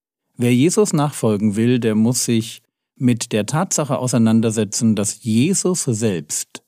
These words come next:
kein bequemes und sicheres Leben geführt hat. Jesus verheißt seinen Jüngern also, dass es Zeiten geben kann, in denen Nachfolge unbequem, herausfordernd und gefährlich ist.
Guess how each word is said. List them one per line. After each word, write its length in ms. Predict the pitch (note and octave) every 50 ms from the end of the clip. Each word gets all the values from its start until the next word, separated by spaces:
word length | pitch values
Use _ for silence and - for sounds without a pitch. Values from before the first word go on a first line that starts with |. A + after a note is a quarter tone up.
| _ _ _ _
kein 460 | - - C#3+ C#3+ D3 D#3+ E3+ E3 D3
bequemes 640 | B2+ G2+ - - - B2+ B2 B2+ B2+ C3 C3+ C3 -
und 160 | A2+ G2+ F#2+
sicheres 460 | - A2+ A2 - A#2 G2+ A2 A2 - -
Leben 360 | G2 F#2+ G2 F#2+ G#2+ G#2 F#2
geführt 420 | F#2 F2+ - - D#2+ D#2 - -
hat. 200 | - - - - _ _ _ _ _ _ _ _ _ _ _ _ _ _ _
Jesus 380 | _ C#3+ C#3 F3 - A#3 A3 -
verheißt 720 | - - D3 C3 C#3 C3+ C3 C3+ C3 - - - - - - _
seinen 460 | C3+ A#2 A#2+ A#2 A2+ A#2 A2+ A2 A2
Jüngern 480 | G#2 G#2+ C3 E3+ F#3+ D#3 A#2 G#2 G2+ -
also, 580 | - G2 G#2 G#2+ G#2 G#2+ A2 A#2+ A#2+ B2+ B2 - _ _ _ _ _ _ _ _ _ _
dass 140 | - B2 -
es 240 | C#3 B2+ - - - -
Zeiten 640 | - - C#3 B2+ D#3 G#3 - - - C3 A#2 G#2
geben 400 | F#2 G#2+ G#2 G#2 A2 A2+ G#2+ G2+
kann, 260 | - - B2+ C3 C#3
in 220 | C3 A#2+ A2+ G#2+ G2
denen 460 | A2+ A2 A2+ A2+ A2 G#2 G2+ G2+ G2+ - _ _ _ _
Nachfolge 1120 | A#2+ A2 A#2 A#2 A2 A2 C3 E3+ D#3 - - - - - D3 D3 D3 C#3+ C3+ C3 C#3 C#3 - _ _
unbequem, 1000 | - F3 F3 F3 F3 E3 C#3 B2+ A2+ - - - - G2 E2+ E2 E2+ F2+ - -
herausfordernd 1300 | - A#2+ A2+ A2+ A2+ A2+ B2 D3+ D#3 - - - - - A#2+ G2+ F#2 F#2 F2+ E2+ D#2+ D#2+ E2+ D#2+ - - - _ _
und 420 | _ - C#3+ C#3+ D3 C#3+ - - -
gefährlich 580 | - A#2 - - A2 F2+ D#2+ D#2 D#2 - -
ist. 340 | C#2 - - - - - _